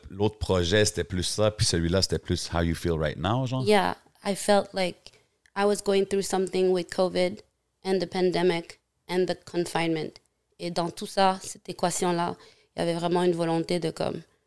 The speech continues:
Speaker 2: être honnête et de ne plus... Et je sentais aussi que sociétalement, on allait ailleurs. Donc, the music that I was,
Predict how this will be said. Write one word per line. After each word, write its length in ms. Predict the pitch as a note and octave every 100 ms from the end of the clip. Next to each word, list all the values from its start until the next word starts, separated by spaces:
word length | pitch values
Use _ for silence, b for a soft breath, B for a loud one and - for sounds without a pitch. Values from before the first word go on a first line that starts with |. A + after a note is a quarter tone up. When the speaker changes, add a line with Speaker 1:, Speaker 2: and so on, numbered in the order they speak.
| _ _ _ _ _ _ _
Speaker 2:
être 240 | F3+ - -
honnête 440 | E3+ E3 E3 - -
et 80 | F3
de 60 |
ne 80 | F3
plus... 340 | E3 - F#3 F#3
Et 140 | F#3
je 80 | E3+
sentais 360 | E3 F3+ E3+ F#3+
aussi 320 | F3+ - F#3
que 220 | - E3+ - b b b _ _
sociétalement, 720 | - F#3+ F#3+ F3+ E3+ F3 F3
on 80 | F3
allait 180 | D#3+ D#3+
ailleurs. 500 | D#3 D#3+ E3 - - _ _ _ _ _ _
Donc, 280 | - F3 -
the 60 | F#3
music 320 | G3 G3+ F3
that 100 | F3
I 40 | E3+
was, 240 | E3+